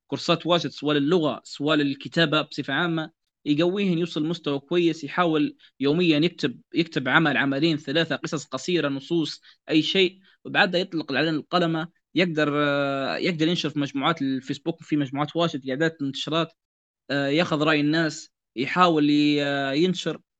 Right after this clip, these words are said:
ومع الوقت حيلقى يعرف روحه. يعني في كتاب جد واجدين تو طلعوا على الساحة، عرفوا لونهم، عرفوا شن يبوا، شن حيكتبوا. فالأمر مش صعب والأمر مش مستحيل.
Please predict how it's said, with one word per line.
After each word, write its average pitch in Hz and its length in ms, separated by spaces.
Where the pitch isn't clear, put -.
ومع 151 140
الوقت 208 360
حيلقى 185 540
يعرف 180 340
روحه. 180 220
يعني 131 160
في 220 100
كتاب 196 320
جد 196 240
واجدين 190 320
تو 151 180
طلعوا 147 220
على 123 80
الساحة، 165 580
عرفوا 151 300
لونهم، 156 380
عرفوا 151 240
شن 139 180
يبوا، 151 320
شن 151 200
حيكتبوا. 147 520
فالأمر 180 400
مش 170 220
صعب 160 280
والأمر 160 280
مش 156 180
مستحيل. 185 460